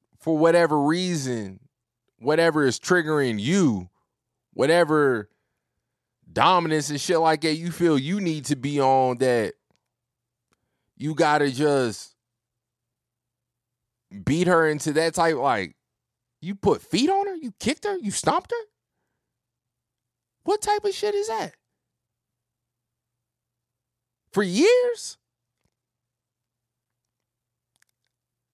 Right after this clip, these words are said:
Love really that deep? You really love that bitch that much? Was you doing this with J-Lo? Is that the reason why you couldn't get J-Lo back?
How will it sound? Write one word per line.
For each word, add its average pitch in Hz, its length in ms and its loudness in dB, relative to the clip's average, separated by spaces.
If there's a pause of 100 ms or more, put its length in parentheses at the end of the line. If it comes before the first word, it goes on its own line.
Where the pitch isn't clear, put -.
(200)
Love 415 300 2
really 427 260 2
that 403 240 2
deep? 466 280 2 (720)
You 285 120 0
really 359 180 0
love 320 200 2
that 311 160 2
bitch 208 260 -2
that 269 240 2
much? 359 520 0 (4000)
Was 208 160 4
you 311 80 4
doing 294 240 0
this 254 140 0
with 208 120 -4
J-Lo? 349 480 4 (1080)
Is 135 60 -4
that 285 160 4
the 285 80 -2
reason 311 240 0
why 269 80 4
you 285 140 0
couldn't 311 200 0
get 240 160 -2
J-Lo 349 380 4
back? 427 260 2